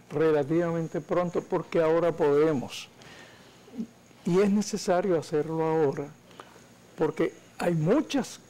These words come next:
cosas que han cambiado en el país y en el perfil de necesidades de salud de la población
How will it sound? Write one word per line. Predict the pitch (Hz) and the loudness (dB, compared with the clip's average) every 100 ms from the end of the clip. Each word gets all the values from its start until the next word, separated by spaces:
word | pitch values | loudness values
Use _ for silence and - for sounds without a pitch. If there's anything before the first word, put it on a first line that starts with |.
| - | -2
cosas | 247 233 - 139 | 0 0 -4 -8
que | - 156 | -2 -2
han | 151 | 0
cambiado | 165 160 147 143 131 135 | -2 0 2 2 2 0
en | 135 | -2
el | 135 | -2
país | 135 - 147 127 123 - - | -2 -2 0 0 -4 -8 -8
y | 156 | -4
en | 160 | -4
el | 139 | -4
perfil | - 151 131 - 143 170 | -4 -6 -6 -4 -2 -2
de | 165 | 0
necesidades | 151 143 139 139 131 139 143 | -2 -2 -4 0 0 2 2
de | 151 | 0
salud | - 135 143 | -2 0 0
de | 147 | 2
la | 139 | 0
población | 135 147 147 147 - 139 | 0 0 0 -2 -4 -6